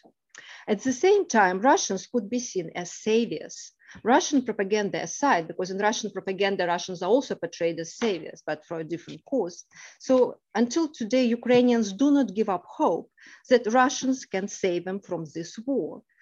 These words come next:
There is a shared sentiment that they can do it. And even quite recently, just yesterday, I came across this video posted by a frontman of a famous Ukrainian band, Okean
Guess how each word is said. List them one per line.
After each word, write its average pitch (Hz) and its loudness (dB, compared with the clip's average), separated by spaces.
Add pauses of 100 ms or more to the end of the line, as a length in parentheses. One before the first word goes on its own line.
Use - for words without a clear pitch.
(240)
There 254 4
is 240 2
a 214 0
shared 330 0
sentiment 160 0
that 196 -4
they 202 2
can 202 -6
do 285 0
it. - -8 (520)
And 202 0
even 233 2 (140)
quite 208 0
recently, 202 -2
just 196 -2 (180)
yesterday, - -4
I 185 -2
came 226 2
across 190 -4
this 185 -12
video 185 -2
posted 208 -4
by 175 -4
a 165 -6
frontman 240 -2
of 185 -10
a 220 -8
famous 339 0
Ukrainian 190 -4
band, 170 -2
Okean 165 -8